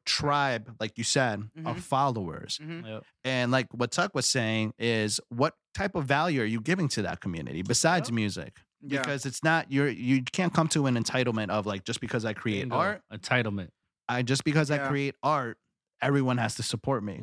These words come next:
Speaker 1: 'Cause
Speaker 3: Yeah.
Speaker 1: if that was the case, anybody that created any piece of art would
Speaker 3: Yeah.
Speaker 1: get support.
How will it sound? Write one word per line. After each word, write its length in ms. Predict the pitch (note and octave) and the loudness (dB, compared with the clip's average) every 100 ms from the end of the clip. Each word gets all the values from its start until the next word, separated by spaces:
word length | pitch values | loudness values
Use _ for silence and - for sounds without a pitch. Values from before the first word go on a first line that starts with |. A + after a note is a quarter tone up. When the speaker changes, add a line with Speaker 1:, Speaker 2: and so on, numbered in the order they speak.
| - | -6
Speaker 1:
'Cause 160 | C#3 C3 | -4 -2
Speaker 3:
Yeah. 40 | |
Speaker 1:
if 100 | A#2+ | 2
that 160 | D3 F3 | 2 4
was 120 | E3 | 0
the 80 | D#3+ | 0
case, 320 | E3 B2 - | 0 0 2
anybody 420 | B2 C3 C3 B2+ | 4 6 4 4
that 140 | B2 A2+ | 2 0
created 360 | B2+ B2 A2+ - | 2 2 0 2
any 180 | C3+ | 2
piece 240 | A#2+ B2 - | 2 0 -2
of 120 | G2+ | 0
art 220 | G2 - _ _ _ _ - | -2 -2 _ _ _ _ -6
would 80 | A2 | -2
Speaker 3:
Yeah. 80 | A2+ | -2
Speaker 1:
get 80 | - | -2
support. 380 | G#2+ B2+ G2+ | 0 0 0